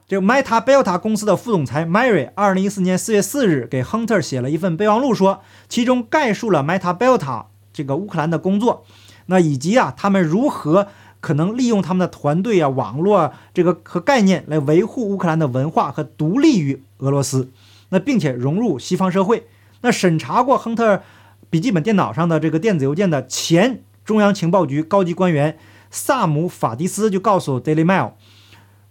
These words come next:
帮助维护乌克兰独立的提议对于生物技术高管来说是奇怪的。他提出了一个问题：那这个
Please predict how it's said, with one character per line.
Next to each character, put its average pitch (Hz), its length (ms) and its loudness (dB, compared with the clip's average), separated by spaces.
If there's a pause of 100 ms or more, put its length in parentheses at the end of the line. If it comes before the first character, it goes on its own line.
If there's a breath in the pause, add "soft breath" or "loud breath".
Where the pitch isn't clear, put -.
(160)
帮 285 240 0
助 254 220 0
维 165 180 2
护 226 280 -6
乌 196 80 -4
克 175 100 -4
兰 160 220 0
独 143 180 -4
立 226 120 -2
的 131 160 -4
提 - 320 -10
议 214 300 -2 (160)
对 190 140 4
于 165 240 0
生 254 500 -2
物 233 240 -2
技 254 220 -2
术 151 160 -4
高 233 180 2
管 165 160 0
来 135 160 -2
说 147 280 0
是 127 200 -6
奇 - 280 -8
怪 180 200 2
的。 - 160 -10 (480 soft breath)
他 285 140 -2
提 - 160 -8
出 233 120 -2
了 269 60 0
一 247 60 -2
个 240 80 -2
问 294 180 2
题： 107 260 -8 (340 soft breath)
那 240 80 -2
这 349 300 4
个 220 300 2